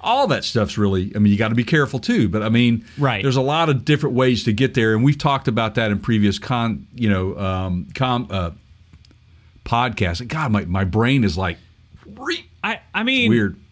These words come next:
Speaker 2: I, you know, I love cars. I love technology. It's,
Speaker 1: Yes.
Speaker 2: it's cool to see the marriage of the two.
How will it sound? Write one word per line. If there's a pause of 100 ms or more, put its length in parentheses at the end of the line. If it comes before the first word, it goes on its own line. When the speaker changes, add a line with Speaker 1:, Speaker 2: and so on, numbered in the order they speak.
(260)
Speaker 2:
I,
you
know,
I
love
cars.
I
love
technology.
It's,
Speaker 1:
Yes.
Speaker 2:
it's
cool
to
see
the
marriage
of
the
two.